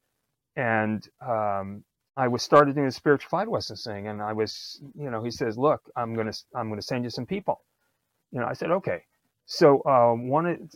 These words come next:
so I had this whole stream of women with breast cancer, uh, that, uh, I worked on, on this oil blend for deep psychospiritual work, uh, level. And,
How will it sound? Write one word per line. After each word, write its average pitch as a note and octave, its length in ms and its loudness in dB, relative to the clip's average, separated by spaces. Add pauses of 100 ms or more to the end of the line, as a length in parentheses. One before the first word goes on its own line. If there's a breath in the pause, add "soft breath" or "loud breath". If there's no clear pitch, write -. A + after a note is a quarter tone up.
so C#3 220 4
I B2+ 120 10
had F#3 200 2
this E3+ 140 2
whole F3 200 -2
stream E3 640 4
of A#2+ 220 6
women B2 420 2
with G#2+ 140 0
breast A2+ 240 4
cancer, - 340 -12 (560)
uh, G#2+ 220 -4
that, G#2 520 2
uh, G#2+ 220 -2
I B2 60 0
worked B2 340 2
on, A2 360 2
on A2+ 240 0
this A2+ 220 -2
oil G3+ 280 2
blend G2+ 500 0
for A2+ 140 0
deep C3 220 2
psychospiritual B2+ 760 0
work, F2+ 240 -2 (500)
uh, G#2+ 240 -2
level. C#3 560 -2
And, A2 400 -6